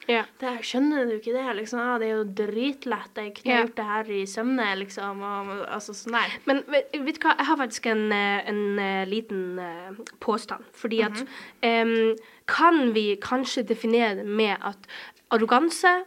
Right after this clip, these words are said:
Speaker 1: nei, selvsikkerhet, det er, em, når du, ah, jeg mistet det.
Speaker 2: Nei.
Speaker 1: Nei, jeg hadde en sånn
Speaker 2: Nei.
Speaker 1: definisjon!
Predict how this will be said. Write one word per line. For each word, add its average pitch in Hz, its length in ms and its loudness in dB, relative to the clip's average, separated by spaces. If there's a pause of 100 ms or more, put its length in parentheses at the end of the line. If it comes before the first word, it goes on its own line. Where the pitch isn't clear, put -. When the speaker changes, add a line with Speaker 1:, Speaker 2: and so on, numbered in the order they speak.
Speaker 1:
nei, 196 200 2 (200)
selvsikkerhet, 359 800 2 (200)
det 254 160 2
er, 220 280 4 (540)
em, 196 960 0 (520)
når 226 200 4
du, 226 100 0 (260)
ah, 247 180 -8 (540)
jeg 226 100 -8
mistet 226 300 -12
det. 196 100 -14 (120)
Speaker 2:
Nei. 381 680 0
Speaker 1:
Nei, 453 360 10 (120)
jeg - 120 -4
hadde 453 240 12
en 427 120 12
sånn 480 160 12
Speaker 2:
Nei. 403 80 12 (100)
Speaker 1:
definisjon! 415 640 12